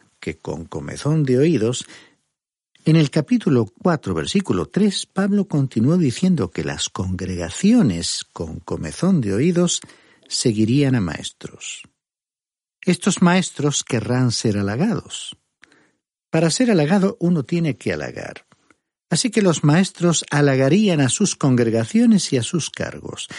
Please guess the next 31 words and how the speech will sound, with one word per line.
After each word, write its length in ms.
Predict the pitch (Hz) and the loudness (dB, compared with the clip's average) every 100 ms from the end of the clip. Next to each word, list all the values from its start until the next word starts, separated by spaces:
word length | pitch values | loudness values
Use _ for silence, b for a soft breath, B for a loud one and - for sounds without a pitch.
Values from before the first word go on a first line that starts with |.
| B B - | B B 4
No 120 | 240 | 6
les 220 | 208 131 | 6 4
dirían 400 | 131 175 190 104 | 4 6 6 2
que 120 | 95 | -2
son 260 | - 104 104 | -4 -2 -2
pecadores, 720 | - 92 82 123 175 113 - | -4 -4 -2 0 0 0 -4
que 120 | 101 | -6
necesitan 680 | 85 - 98 170 - 110 113 | -6 -6 -4 -4 -2 0 2
a 80 | 113 | 2
un 100 | 123 | 2
salvador. 640 | 139 123 165 240 - - B B B B | 0 0 2 2 -2 -8 B B B B
Les 200 | 180 156 | 0 2
dirán 280 | 202 226 240 | 4 4 4
lo 140 | 185 | 4
que 140 | - 156 | 2 -2
aquellos 600 | 143 240 254 226 220 - | 0 2 4 4 4 2
que 140 | 185 | -2
profesen 640 | 151 156 139 208 - 123 | 0 0 2 2 2 0
ser 240 | 104 202 - | 0 -2 -2
cristianos 680 | 117 101 - 254 233 190 | -2 -2 0 4 6 4
quieran 460 | - - 214 208 160 | 0 2 4 4 4
oír, 420 | 151 214 147 - - | 4 4 2 -2 -12
como 220 | - 85 | -10 -8
por 180 | - 71 | -8 -10
ejemplo 540 | 82 - 175 - 147 147 B B | -6 -2 0 2 2 2 B B
que 140 | - | -8
lo 80 | 85 | -6
están 260 | 76 139 131 | -6 -4 -4
haciendo 440 | 95 127 123 101 | -2 0 2 0
muy 260 | 95 135 87 | 2 2 0
bien. 340 | 85 - - | -4 -10 -16